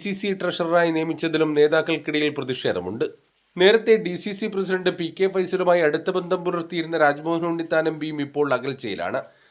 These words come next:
ജാഥയുടെ ഭാഗമായി വ്യാഴാഴ്ച കാഞ്ഞങ്ങാട് യോഗം വിളിച്ചു ചേർത്തിരുന്നെങ്കിലും നേതാക്കളുടെ ബഹിഷ്കരണത്തെക്കുറിച്ച് സൂചന ലഭിച്ചതിനെ തുടർന്ന് അവസാന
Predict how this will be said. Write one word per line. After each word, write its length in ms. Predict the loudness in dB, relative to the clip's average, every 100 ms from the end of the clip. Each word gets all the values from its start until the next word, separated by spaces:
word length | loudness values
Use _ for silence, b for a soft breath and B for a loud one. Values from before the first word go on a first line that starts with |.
| b _
ജാഥയുടെ 440 | 0 2 2 2 2
ഭാഗമായി 360 | 2 4 2 4
വ്യാഴാഴ്ച 400 | 2 2 0 -2 2
കാഞ്ഞങ്ങാട് 400 | 2 2 0 0 -2
യോഗം 220 | 0 -2
വിളിച്ചു 260 | -2 -6 -4
ചേർത്തിരുന്നെങ്കിലും 720 | -2 -2 -2 -2 -2 -2 -2 -4 b b b -8
നേതാക്കളുടെ 520 | -4 2 2 2 0 0
ബഹിഷ്കരണത്തെക്കുറിച്ച് 1040 | -2 -4 -10 -6 -4 -2 -4 -6 -6 -6 -8
സൂചന 320 | -8 -4 -2 0
ലഭിച്ചതിനെ 460 | -2 -2 -6 0 0 0
തുടർന്ന് 340 | -4 0 -2 -2 b b -2
അവസാന 360 | -2 0 0 2